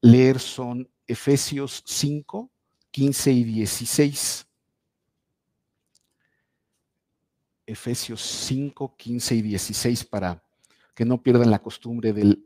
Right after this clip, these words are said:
lo que estamos estudiando con Ángel del libro de Efesios. Bien, Efesios cinco, quince y dieciséis dice: "Mirad pues con diligencia cómo andéis,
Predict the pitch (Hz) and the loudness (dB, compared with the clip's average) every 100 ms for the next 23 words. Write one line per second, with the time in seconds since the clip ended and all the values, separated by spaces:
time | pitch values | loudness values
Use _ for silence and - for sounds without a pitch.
0 | - 107 - 107 120 110 110 107 - 104 | -10 -10 -8 -8 -6 -6 -8 -10 -10 -6
1 | 110 110 104 101 101 107 - 98 95 _ | -6 -6 -8 -8 -4 -6 -6 -12 -14 _
2 | _ _ _ _ 104 101 101 _ - 104 | _ _ _ _ -8 -8 -8 _ -2 2
3 | 101 101 101 95 95 101 - 90 - 85 | 2 -2 -10 -8 -8 -10 -12 -12 -8 -8
4 | - - - - _ _ _ _ _ _ | -8 -12 -16 -20 _ _ _ _ _ _
5 | - _ 101 104 78 _ - - - - | -20 _ -6 -6 -6 _ -20 -20 -20 -20
6 | _ 143 - 180 180 151 - 147 143 143 | _ 0 4 4 2 -4 -2 -4 -2 0
7 | 135 - _ _ _ 131 131 - 120 110 | 0 -2 _ _ _ 2 2 4 2 2
8 | 95 110 - 123 117 117 135 123 - 104 | 0 -2 2 2 2 -2 -4 -2 -4 -6
9 | _ _ _ _ _ _ _ _ _ _ | _ _ _ _ _ _ _ _ _ _
10 | _ _ - 139 139 151 170 - 147 135 | _ _ 0 4 8 8 6 2 6 6
11 | 139 - 127 120 120 127 156 160 - 139 | 4 -6 -6 -2 -2 6 8 6 2 0
12 | 127 120 - 185 247 _ _ _ _ _ | 0 -2 -4 -4 -8 _ _ _ _ _
13 | _ - 151 147 143 143 151 151 - - | _ 0 2 2 4 6 4 2 -6 -10
14 | - | -14